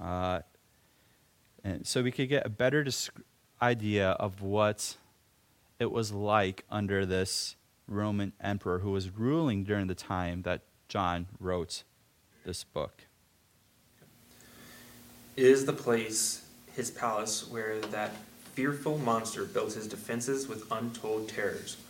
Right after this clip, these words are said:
Speaker 2: where lurking in his den he licked up the blood of his murdered relatives or emerged to plot the massacre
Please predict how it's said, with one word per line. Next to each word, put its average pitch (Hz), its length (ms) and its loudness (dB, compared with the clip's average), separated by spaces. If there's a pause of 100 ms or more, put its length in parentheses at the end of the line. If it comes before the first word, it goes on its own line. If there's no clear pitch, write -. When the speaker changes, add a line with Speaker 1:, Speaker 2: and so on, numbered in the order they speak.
(320)
Speaker 2:
where 113 160 2
lurking 139 380 2
in 139 80 0
his 135 160 0
den 101 340 -2 (100)
he 104 100 -10
licked 113 260 -4
up 127 120 -2
the - 60 -2
blood 110 380 -2
of 117 100 0
his 101 200 -6
murdered 107 440 -2
relatives 98 680 -4
or 110 160 -2
emerged 110 580 -4
to 117 200 -4
plot 113 440 -4
the 107 60 -10
massacre 104 760 -6